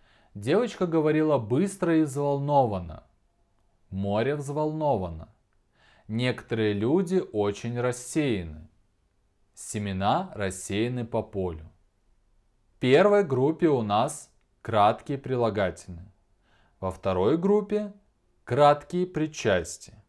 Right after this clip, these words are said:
Краткое причастие можно заменить глаголом «воспитала». И от краткого причастия можно поставить вопрос к зависимому слову. Кем? Чем?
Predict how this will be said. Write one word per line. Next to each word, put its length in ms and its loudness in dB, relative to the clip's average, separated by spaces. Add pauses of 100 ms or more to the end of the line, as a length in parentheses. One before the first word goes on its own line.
(1120)
Краткое 540 6
причастие 840 2 (280)
можно 480 0
заменить 580 -2
глаголом 720 4 (120)
«воспитала». 1120 2 (760)
И 140 2
от 320 2
краткого 580 4
причастия 680 0
можно 400 0
поставить 580 0
вопрос 460 0
к 80 -8
зависимому 800 -2
слову. 640 -6 (400)
Кем? 420 2 (300)
Чем? 500 0